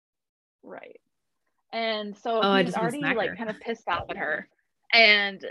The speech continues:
Speaker 1: she wouldn't apologize for that behavior. So the visit started off rocky already.
Speaker 2: Mm-hmm.
Speaker 1: And then, um, I told him, like, "I'm not going out for dinner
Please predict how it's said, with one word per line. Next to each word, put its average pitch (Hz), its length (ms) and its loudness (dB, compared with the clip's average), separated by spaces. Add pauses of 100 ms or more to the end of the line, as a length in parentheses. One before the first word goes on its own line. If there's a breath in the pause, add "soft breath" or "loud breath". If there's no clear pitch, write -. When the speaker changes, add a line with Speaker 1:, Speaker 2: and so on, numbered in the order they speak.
(200)
Speaker 1:
she 247 260 -12
wouldn't 233 280 -4
apologize 214 680 0
for 208 120 -12
that 196 140 -2
behavior. 185 480 -6
So 180 260 -2
the 175 140 -2
visit 196 400 2
started 185 360 6
off 170 240 8
rocky - 360 -2
already. 107 480 -6 (440 loud breath)
Speaker 2:
Mm-hmm. 185 400 -6 (160)
Speaker 1:
And 240 240 6
then, 226 320 4 (180)
um, 170 600 -4 (920)
I 247 220 2
told 233 280 -4
him, 202 320 -6
like, 180 340 -8
"I'm 196 200 -4
not 196 360 -2
going 196 300 -8
out 180 280 -8
for 247 100 -4
dinner 240 580 -2